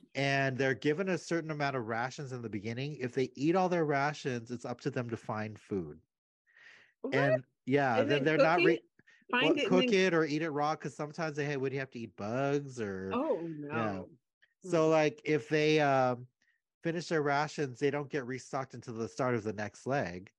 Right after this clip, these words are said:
Speaker 1: So then they're on their own finding food, and the, some of them are starving to death 'cause they can't find anything.
Speaker 2: <laughs>
Speaker 1: Uh, but so the eight teams are Jeff and Hunter Leninger, their father and son.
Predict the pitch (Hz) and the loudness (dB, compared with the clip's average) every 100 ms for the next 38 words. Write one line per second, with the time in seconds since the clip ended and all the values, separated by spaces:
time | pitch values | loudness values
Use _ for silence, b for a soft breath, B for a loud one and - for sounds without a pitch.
0 | _ _ _ - 147 135 151 151 147 139 | _ _ _ -2 0 2 2 2 2 2
1 | 135 131 139 127 120 113 104 143 131 110 | 2 0 -2 -2 -4 -4 -6 -2 -2 -2
2 | 107 - 131 123 120 104 - 113 113 110 | -8 -6 -6 -6 -6 -6 -4 -2 -2 -4
3 | 98 110 104 98 98 107 101 92 98 110 | -4 -4 -4 -8 -8 -8 -12 -8 -8 -8
4 | 90 90 87 92 95 - B - 480 294 | -8 -10 -12 -12 -16 -8 B -4 -6 -14
5 | 233 _ _ _ 143 139 127 120 117 151 | -16 _ _ _ -2 0 0 0 2 2
6 | 156 _ _ _ _ _ _ _ _ - | 0 _ _ _ _ _ _ _ _ 0
7 | 160 147 - 143 147 151 160 175 185 - | 0 0 -2 0 2 0 -2 -2 -2 -6
8 | 165 143 151 - 123 120 120 117 123 131 | -4 -4 -8 -8 -2 0 2 0 -2 -4
9 | 170 156 147 - 147 127 123 117 113 107 | -4 -6 -6 -6 -4 -2 -4 -6 -6 -2
10 | 107 110 107 107 104 110 107 127 151 147 | -2 -2 -2 -4 -4 -4 -4 -2 -4 -6
11 | - 92 92 120 | -8 -8 -8 -12